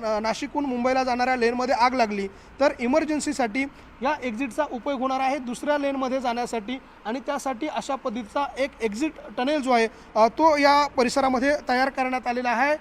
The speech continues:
हा एक्झिट टनेल आपण, अ, दृश्यांमध्ये बघतोय. एका लेनमधनं दुसऱ्या लेनमध्ये जाण्यासाठीचा या टनेलचा वापर होणार आहे.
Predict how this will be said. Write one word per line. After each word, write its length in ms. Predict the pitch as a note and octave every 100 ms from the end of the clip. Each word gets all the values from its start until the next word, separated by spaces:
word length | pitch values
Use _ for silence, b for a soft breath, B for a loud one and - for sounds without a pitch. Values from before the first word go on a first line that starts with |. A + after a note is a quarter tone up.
| B B -
हा 100 | C#4+
एक्झिट 320 | B3+ A3+ D#4+
टनेल 180 | D4 D4
आपण, 280 | C4 B3 C#4+
अ, 140 | C4+
दृश्यांमध्ये 540 | B3+ A3+ C#4+ C4+ C4 C4
बघतोय. 340 | A#3 - A#3 A#3+ B B -
एका 240 | A#3+ D#4
लेनमधनं 460 | D#4+ D4+ C#4+ C#4 C#4+
दुसऱ्या 280 | C#4 A#3 C#4+
लेनमध्ये 380 | C#4 C4+ C4 C4+
जाण्यासाठीचा 760 | B3+ A#3+ B3 B3 A#3+ B3+ C4 C#4 -
या 100 | B3+
टनेलचा 400 | A#3+ B3 B3 C4
वापर 280 | B3 A3+ B3
होणार 240 | A3+ A#3
आहे. 180 | A#3 C4